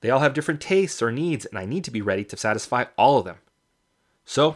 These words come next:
now every day of work is different, and not in an exciting, "what will I learn today" kind of way,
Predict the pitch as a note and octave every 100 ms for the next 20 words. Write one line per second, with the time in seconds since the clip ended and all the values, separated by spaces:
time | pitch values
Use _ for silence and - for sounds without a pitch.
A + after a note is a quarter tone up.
0 | - G2+ F#2+ G2+ B2 A2 G#2 A2 G#2+ A2+
1 | G2+ G2+ C3 A2 D3 C#3 E2+ - _ -
2 | G2+ G2+ - - G#2 A#2+ C#3+ C3 A#2+ -
3 | A2 A2+ A2+ A2+ - _ _ G#2+ A2+ A2+
4 | A2 G#2 G#2 A#2 A#2+ F#2+ F#2 F2+ F2 F2
5 | F2 F#2 F2+